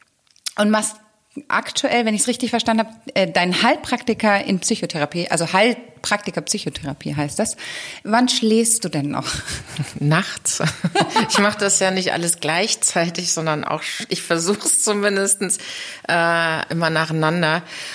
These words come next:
Speaker 2: Und ich sag mal, man kann es ja auch zusammenfassen. Also das eine hat, äh, also ich bin Autorin und ich hab eine Familientherapieausbildung,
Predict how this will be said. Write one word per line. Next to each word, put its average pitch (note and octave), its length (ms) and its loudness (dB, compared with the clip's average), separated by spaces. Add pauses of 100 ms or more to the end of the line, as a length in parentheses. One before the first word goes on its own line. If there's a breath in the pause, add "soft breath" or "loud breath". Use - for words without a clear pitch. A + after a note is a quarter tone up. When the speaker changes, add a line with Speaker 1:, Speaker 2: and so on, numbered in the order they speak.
(140 loud breath)
Speaker 2:
Und F3 320 2
ich E3+ 120 0
sag F3+ 200 4
mal, F3 400 4
man E3 180 -2
kann E3+ 140 -2
es F3+ 100 0
ja E3 100 2
auch E3+ 60 -2
zusammenfassen. D#3+ 680 0
Also E3 180 2
das D#3+ 160 0
eine E3+ 400 2
hat, E3 380 0
äh, - 40 0
also D#3+ 320 0
ich - 80 -10
bin E3 140 -2
Autorin A#3+ 640 2
und F#3 380 2
ich - 200 -4 (160)
hab - 360 -4
eine D3+ 260 4
Familientherapieausbildung, E3 1900 0